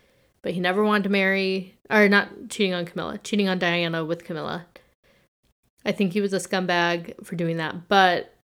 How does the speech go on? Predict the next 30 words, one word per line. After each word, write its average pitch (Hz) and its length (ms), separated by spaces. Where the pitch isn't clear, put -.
he 202 180
never 202 280
wanted 196 220
to 180 80
marry 175 220
Diana. 160 420
He 175 220
always 202 360
wanted 180 200
to - 80
marry 165 340
Camilla. 165 340
Like, 196 200
I 226 160
think 220 340
that - 140
him 190 180
and 190 100
Camilla 175 400
are, 170 240
like, 165 320
a 190 120
true 185 300
love 160 260
match. - 320
Like, 190 180
if - 220
you 254 440
took 226 280
away 196 560